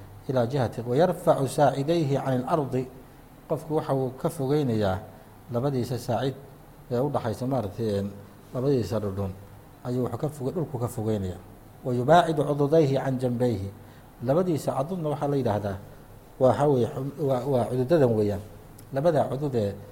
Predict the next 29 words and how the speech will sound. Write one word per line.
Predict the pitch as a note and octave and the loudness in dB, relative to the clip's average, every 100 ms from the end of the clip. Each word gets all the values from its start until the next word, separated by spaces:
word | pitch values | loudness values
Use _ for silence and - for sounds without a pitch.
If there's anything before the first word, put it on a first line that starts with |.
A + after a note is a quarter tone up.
| - - - | -20 -20 -8
ka | D#3+ | -4
dhaxaysa, | - - A2+ G2 B2 | -2 -2 -4 -2 -2
maaragtay, | C#3+ G#2+ C3 A#2+ | 0 -2 -6 -6
u | D3 | -4
dhaxaysa | - A#2+ G#2 | -4 -4 -4
ilaa | C3 C3+ | -2 -2
garabka, | A#2+ C#3 C3 B2 | 2 0 0 -2
ilaa | C3+ | -2
jiqilkana, | A2+ F#3 C#3 - G#2 G2 - - - - B2 | 0 0 0 0 -2 -4 -10 -20 -20 -16 -4
iyagana | C#3+ D3 A#2+ | 0 0 0
wuxuu | A#2+ | -2
ka | C3+ | -4
fogeynayaa, | A#2+ A#2 B2 A2 G2+ G2 G2 | -4 -2 0 0 0 -2 0
een, | G2 F#2+ G2 - - - - - | 0 -2 -4 -14 -20 -20 -20 -6
fakhdaynkiisa | C3+ C3 C#3+ B2 A#2 - | -4 0 -2 -2 -4 -4
ayuu | A2 G#2 | -4 -4
ka | A#2 | -6
fogeynayaa, | G2+ G2+ G#2 G2 F#2 F#2 | -6 -2 -2 -2 -4 -2
badnigiisa | D#3 C#3+ B2 A2+ A#2+ | -2 0 -2 -2 -4
ayuu | G#2 | -4
ka | C#3+ | -6
fogeynayaa. | - G#2 G#2 F#2+ F#2 - - - - - - - | -4 -4 -2 -2 -6 -8 -20 -20 -20 -20 -20 -6
Aahay. | G#2 G2 G2 F#2 - - - - - - - - - D#3 | -2 0 -2 -4 -8 -20 -20 -20 -20 -20 -20 -20 -10 -2
"عضديه | C3 C3 F3 C#3+ | 0 4 4 4
عن | C#3+ B2 | 2 -2
فخذيه، | B2 A#2+ C#3 | -4 -2 0
وبطنه | C3 F3+ F#3 F3+ E3+ | 4 4 2 0 0
عن | D#3+ D3+ | 2 0
فخذيه." | D3+ B2+ C3+ B2+ A#2 C#3 | -2 0 2 2 2 -2